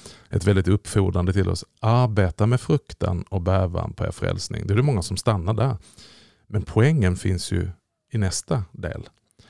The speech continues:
"För att det är Gud själv som verkar i er, så att ni i vilja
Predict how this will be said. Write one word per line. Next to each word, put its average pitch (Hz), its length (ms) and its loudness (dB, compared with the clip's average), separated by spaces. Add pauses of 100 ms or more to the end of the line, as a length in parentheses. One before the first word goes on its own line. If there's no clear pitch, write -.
(100)
"För 92 300 0
att 87 160 -6
det 90 100 -2
är 87 120 -2 (220)
Gud 147 380 0
själv 101 380 -2
som 87 380 -2
verkar 117 880 -2
i - 240 -6
er, - 160 -12 (100)
så - 180 -2
att 95 200 -2
ni 98 300 -2
i 92 260 -4 (460)
vilja 104 680 2